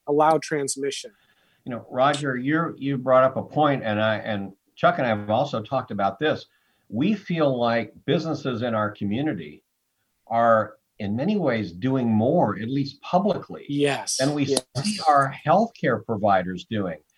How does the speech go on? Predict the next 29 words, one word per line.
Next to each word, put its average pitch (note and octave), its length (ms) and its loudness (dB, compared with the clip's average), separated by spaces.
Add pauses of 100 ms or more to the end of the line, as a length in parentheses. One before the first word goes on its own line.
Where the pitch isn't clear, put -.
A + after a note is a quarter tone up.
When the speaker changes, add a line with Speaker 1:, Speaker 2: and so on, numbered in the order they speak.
(140)
Speaker 2:
You B2+ 80 -4
know, B2+ 100 2
when C3 120 4
I, F3 420 2 (360)
uh, A2+ 200 -2
my C3 260 2
car D3 340 4
came C3+ 200 -2
up B2 140 0
with A2+ 160 -2
a, G#2+ 460 0
an G2+ 140 -4
electronic A#2 480 0
notice A#2 440 0
that G#2+ 140 0
it G2+ 120 -2
needed G#2+ 240 -4
its G#2 200 -6
one-year A2+ 340 -2
service, G#2+ 580 -2 (460)
and A#2 100 -2
I A#2 120 0
called D3+ 400 2
to G#2 60 -8
schedule C#3+ 500 0
it, F2+ 200 -2
and G#2+ 220 -2
they A2+ 160 -2
said, A2 360 -2